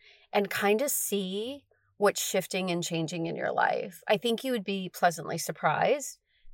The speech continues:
just by doing those two actions. So at the end of the day, it's easy for me to do the gratitude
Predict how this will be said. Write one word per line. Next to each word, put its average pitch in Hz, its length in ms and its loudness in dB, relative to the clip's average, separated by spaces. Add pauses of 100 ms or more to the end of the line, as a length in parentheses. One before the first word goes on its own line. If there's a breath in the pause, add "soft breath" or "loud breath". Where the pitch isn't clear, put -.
just 196 240 0
by 175 160 6
doing 165 360 -2
those 156 220 0
two - 240 -4
actions. - 720 -2 (320 soft breath)
So 220 220 4
at 214 80 -2
the - 140 -4
end 247 140 2
of 262 80 4
the 240 120 8
day, 190 580 4 (300)
it's 214 220 4
easy 233 300 -2
for 202 220 0
me 180 260 -2
to 190 160 -6
do 180 300 -2
the 170 100 2
gratitude 185 1080 0